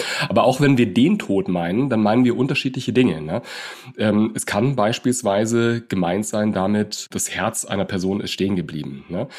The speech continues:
Und dann muss man das, ähm, wieder umkehren durch Wiederbelebungsmaßnahmen und dann vielleicht überlebt die Person ihren Herztod.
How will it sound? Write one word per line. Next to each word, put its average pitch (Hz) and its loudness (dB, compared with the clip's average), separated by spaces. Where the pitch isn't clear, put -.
Und 95 -4
dann 101 2
muss 107 0
man 107 2
das, 98 -4
ähm, 92 0
wieder 92 0
umkehren 151 2
durch 101 -2
Wiederbelebungsmaßnahmen 113 0
und 95 -4
dann 98 0
vielleicht 92 -2
überlebt 104 0
die 104 -2
Person 87 -2
ihren 80 -4
Herztod. - -10